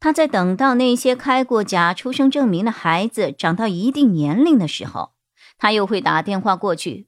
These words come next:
威胁那些孩子的父母。“我知道孩子不是你们亲生的，哼！如果不想让孩子知道的话，那就得给我封口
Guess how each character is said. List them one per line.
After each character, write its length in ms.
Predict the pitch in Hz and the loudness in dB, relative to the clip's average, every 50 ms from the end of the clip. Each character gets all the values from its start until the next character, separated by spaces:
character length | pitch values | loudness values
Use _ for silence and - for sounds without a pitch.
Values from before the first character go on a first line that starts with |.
| _ _ | _ _
威 300 | 240 240 254 254 254 262 | 0 0 2 2 2 -2
胁 220 | 247 - - 151 165 | -4 -2 -2 -2 0
那 140 | 190 202 185 | 0 -2 -2
些 160 | 175 202 185 | -2 -4 -4
孩 300 | - - 147 139 160 202 | -2 -2 -2 -2 -2 -2
子 120 | 202 220 | -2 -4
的 80 | 175 147 | -4 -4
父 220 | - - 208 180 | -6 -4 -4 -2
母。 240 | 143 135 - - - _ _ _ _ _ _ _ _ _ _ _ _ _ _ _ _ _ _ _ _ | -2 -4 -4 -8 -14 _ _ _ _ _ _ _ _ _ _ _ _ _ _ _ _ _ _ _ _
“我 240 | 285 247 233 226 | 2 2 4 2
知 300 | 233 - 285 269 277 285 | 2 0 -2 -2 -2 0
道 600 | 277 294 294 277 262 254 240 233 220 214 233 - - _ | 2 2 4 4 4 4 4 4 4 2 0 -2 -6 _
孩 280 | _ - 220 190 208 233 | _ -2 -2 0 0 0
子 140 | 254 277 254 | -2 -4 -6
不 260 | 262 208 185 190 220 | -4 -2 -2 -2 -2
是 160 | 254 - 277 | -2 -2 -2
你 140 | 240 233 185 | -2 -2 -2
们 100 | 147 143 | -4 -4
亲 260 | 165 - 196 175 180 180 | -4 -4 -4 -4 -2 -2
生 260 | 196 165 165 165 160 | 0 0 0 -2 -2
的， 280 | 165 - - - 196 - _ _ _ | -4 -8 -8 -10 -16 -20 _ _ _
哼！ 200 | _ - 302 311 - _ _ _ - - - - - - - - _ _ | _ -2 -2 -2 -2 _ _ _ -20 -20 -20 -20 -20 -20 -20 -20 _ _
如 160 | - 262 269 | 0 0 2
果 140 | 262 262 233 | 2 2 2
不 160 | 233 262 254 | 2 2 0
想 200 | 254 262 220 202 | 2 2 0 0
让 200 | 214 233 226 226 | 0 2 0 0
孩 260 | - 247 196 190 208 | 2 2 2 2 0
子 140 | 233 - 254 | -2 -6 -8
知 240 | 247 - 254 254 254 | -6 -6 -4 -4 -2
道 180 | 262 233 226 202 | 0 2 2 2
的 100 | 196 208 | 0 -2
话， 520 | - 220 202 190 175 165 165 196 - - _ _ _ _ _ _ _ _ | 0 2 2 2 2 2 0 -2 -4 -8 _ _ _ _ _ _ _ _
那 240 | - 277 262 240 240 | 0 2 2 2 2
就 160 | 240 247 226 | 0 0 0
得 360 | 214 190 175 165 139 101 - - | 0 0 0 0 -2 -2 -4 -4
给 160 | - 208 208 233 | -2 0 0 2
我 320 | 262 254 202 135 156 - | 2 2 2 0 0 -2
封 280 | - 262 262 262 269 269 | -2 0 2 2 2 0
口 320 | - - 202 - - - | 0 -2 -2 -2 -2 -6